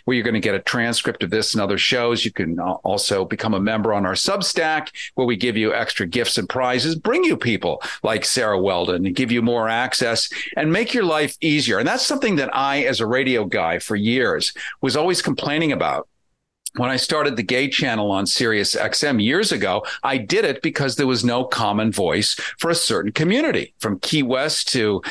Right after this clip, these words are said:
Alaska, from West Covina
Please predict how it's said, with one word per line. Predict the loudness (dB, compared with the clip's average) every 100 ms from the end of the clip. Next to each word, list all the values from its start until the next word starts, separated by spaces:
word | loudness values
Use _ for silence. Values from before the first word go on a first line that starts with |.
| -10 -4
Alaska, | -2 0 0 0 -2 0 -2
from | -2 -2 0
West | 0 0 -2 -8 -10 _ -2
Covina | 0 0 0 2 2 0 -2